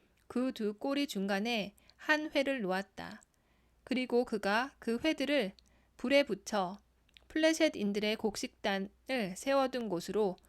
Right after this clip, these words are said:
그 여우들을 보내었다. 그리하여 그가 낯가리로부터 곡식단과 포도원과 올리브원까지 불살랐다.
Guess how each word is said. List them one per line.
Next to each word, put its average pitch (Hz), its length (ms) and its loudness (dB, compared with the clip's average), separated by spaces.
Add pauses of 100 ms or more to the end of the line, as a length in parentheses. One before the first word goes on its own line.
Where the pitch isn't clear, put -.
(140)
그 240 200 -2
여우들을 226 520 2
보내었다. 202 840 -4 (640)
그리하여 247 720 2
그가 220 420 -2 (120)
낯가리로부터 214 1120 0
곡식단과 208 840 -2
포도원과 214 920 -2
올리브원까지 214 960 -2
불살랐다. 208 920 -4